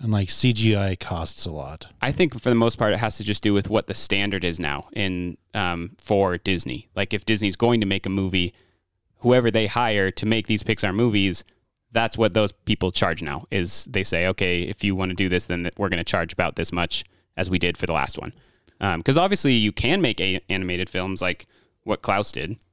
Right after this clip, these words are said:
Speaker 2: for a much smaller budget. I mean, it, similar to the Good Time guys, um, the Safdie brothers, you can make films for a lot cheaper budget, but it's kind of, I feel like whoever's making the movie, whatever their typical standard is,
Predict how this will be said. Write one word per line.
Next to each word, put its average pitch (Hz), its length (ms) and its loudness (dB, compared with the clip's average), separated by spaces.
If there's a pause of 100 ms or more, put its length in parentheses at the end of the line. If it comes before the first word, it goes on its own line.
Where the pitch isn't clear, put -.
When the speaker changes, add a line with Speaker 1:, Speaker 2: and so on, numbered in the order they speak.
(300)
Speaker 2:
for 107 280 2
a 98 40 0
much 98 220 0
smaller 87 240 -2
budget. 90 400 0
I 110 40 -4
mean, 104 140 0
it, - 180 -6
similar 101 260 0
to 98 60 2
the 92 60 -2
Good 113 240 0
Time 92 220 -4
guys, 82 340 -4 (480)
um, 92 240 0
the 90 80 -4
Safdie 101 320 -2
brothers, 92 260 0
you 147 60 2
can 113 180 0
make 104 200 0
films 104 260 0
for 98 140 -4
a 92 80 0
lot 95 160 0
cheaper - 240 -4
budget, 92 400 0 (320)
but 110 100 -2
it's 104 100 -4
kind 113 200 -2
of, 101 60 -2
I 98 80 2
feel 104 180 0
like 92 180 0 (220)
whoever's 110 420 2
making 123 300 0
the 95 60 -4
movie, 98 380 -2 (360)
whatever 113 340 2
their 95 160 2
typical 98 400 -2
standard 107 460 0
is, 87 260 -2